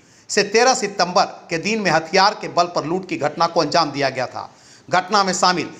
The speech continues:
सभी आरोपी चैनपुर थाना क्षेत्र के रहने वाले हैं। गिरफ्तार आरोपियों की निशानदेही पर लूट के एक एमआई कंपनी के मोबाइल, एक पोस्ट मशीन, दो पासबुक, एक आईडी कार्ड, एक काला रंग के बैग सहित लूट के क्रम में उपयोग की गई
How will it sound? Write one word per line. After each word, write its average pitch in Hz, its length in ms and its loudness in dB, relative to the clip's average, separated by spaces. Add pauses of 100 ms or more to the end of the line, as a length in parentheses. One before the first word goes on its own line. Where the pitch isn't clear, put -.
(160)
सभी 262 340 2
आरोपी 214 420 0
चैनपुर 190 420 0
थाना 180 180 4
क्षेत्र 185 280 -2
के 175 100 2
रहने 147 220 2
वाले 160 260 4
हैं। 110 200 -6 (380)
गिरफ्तार 175 460 2 (120)
आरोपियों 165 300 -6
की 165 140 -6
निशानदेही 151 500 2
पर 202 200 0
लूट 185 280 -4
के 160 120 -2 (540)
एक - 640 -2
एमआई 240 240 4
कंपनी 185 400 0
के 190 140 -2
मोबाइल, 165 440 2 (380)
एक 240 360 2
पोस्ट 202 320 0
मशीन, 196 440 -2
दो 196 160 4
पासबुक, 185 580 0
एक 190 260 0
आईडी 160 300 2
कार्ड, - 640 -2
एक 220 220 2
काला 160 220 4
रंग 170 180 0
के 170 140 -4
बैग 160 260 2
सहित - 580 -4
लूट 233 240 -2
के 196 80 2
क्रम 175 260 2
में 170 80 -2
उपयोग 190 440 0
की 202 120 2
गई 135 180 0